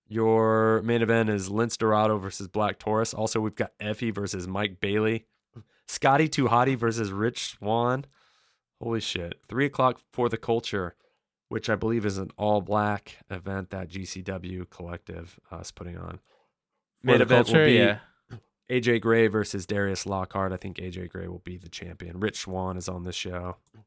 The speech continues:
Speaker 1: Three o'clock over in Fort Worth. There's another indie event.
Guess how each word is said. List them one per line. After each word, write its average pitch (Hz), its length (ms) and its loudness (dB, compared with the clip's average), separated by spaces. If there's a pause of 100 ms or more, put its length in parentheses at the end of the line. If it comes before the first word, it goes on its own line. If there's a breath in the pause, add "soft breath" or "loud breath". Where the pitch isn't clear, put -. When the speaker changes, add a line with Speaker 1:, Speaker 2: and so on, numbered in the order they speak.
(300)
Speaker 1:
Three 113 180 0
o'clock 147 460 2
over 120 160 0
in 135 60 -2
Fort 135 260 2
Worth. 151 500 2 (880)
There's 104 240 0
another 107 680 2
indie 135 200 2
event. 117 320 2